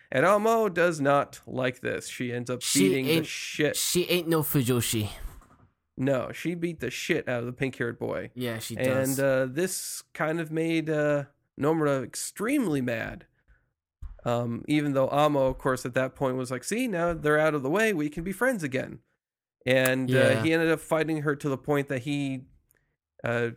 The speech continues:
Speaker 1: kind of drilled a scar into her chest.
Speaker 2: That's right. Like what? Like, like Luffy, yeah. Mm-hmm.
Speaker 1: Yep, big
Speaker 2: It's,
Speaker 1: old
Speaker 2: it's
Speaker 1: scar
Speaker 2: permanent.
Speaker 1: right through her chest.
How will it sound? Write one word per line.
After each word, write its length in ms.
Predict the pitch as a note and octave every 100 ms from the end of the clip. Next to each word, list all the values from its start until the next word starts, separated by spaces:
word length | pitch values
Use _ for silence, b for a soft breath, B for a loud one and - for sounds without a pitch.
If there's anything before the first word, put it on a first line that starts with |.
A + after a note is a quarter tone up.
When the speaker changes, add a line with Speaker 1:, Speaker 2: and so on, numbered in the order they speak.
| -
Speaker 1:
kind 180 | F3
of 80 | A3
drilled 320 | C#3 D3+ F3+
a 40 | D3+
scar 440 | - - D#3 C#3
into 160 | A#2+ B2
her 120 | B2
chest. 580 | A#2+ C#3 A#2 - - - _ _ _ _ -
Speaker 2:
That's 220 | G2+ -
right. 240 | C#3 D#3 - _ _ -
Like 180 | A#2 A#2
what? 220 | B2+ C#3
Like, 240 | D3+ C#3
like 220 | C3+ C#3+ C#3
Luffy, 340 | C#3+ C#3 C3 A#2
yeah. 220 | C3+ C3 B2 _ _ _ -
Mm-hmm. 200 | A2+ B2 B2 - -
Speaker 1:
Yep, 240 | C3+ -
big 100 | - D3+
Speaker 2:
It's, 80 |
Speaker 1:
old 200 | E3+ F3
Speaker 2:
it's 80 | D#3+
Speaker 1:
scar 120 | - C3
Speaker 2:
permanent. 340 | E3 C#3 B2+
Speaker 1:
right 240 | C#3 D#3+
through 140 | - D3+
her 100 | D3
chest. 500 | - - - - -